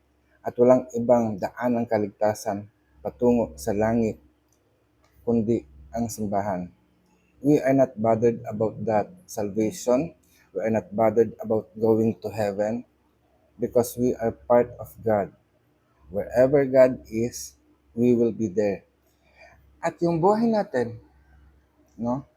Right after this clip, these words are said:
kahit sabi mo masamang tao ka pa, ikaw ay sa Diyos. Parang yun yung doktrina na, ah, na itinuturo sa akin ng kalikasan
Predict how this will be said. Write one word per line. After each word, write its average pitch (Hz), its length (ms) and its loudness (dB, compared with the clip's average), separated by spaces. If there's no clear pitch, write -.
kahit 196 240 -6
sabi 156 160 -2
mo 160 160 2
masamang 135 400 0
tao 110 240 -8
ka - 160 -18
pa, 98 160 -8
ikaw 175 400 -2
ay 147 80 -2
sa 120 160 -12
Diyos. 101 560 -10
Parang 160 240 8
yun 180 320 0
yung 160 320 -6
doktrina 135 720 -2
na, 131 480 2
ah, 117 400 0
na 127 160 4
itinuturo 131 800 4
sa - 320 -4
akin 101 320 -10
ng 117 80 -6
kalikasan 107 800 -6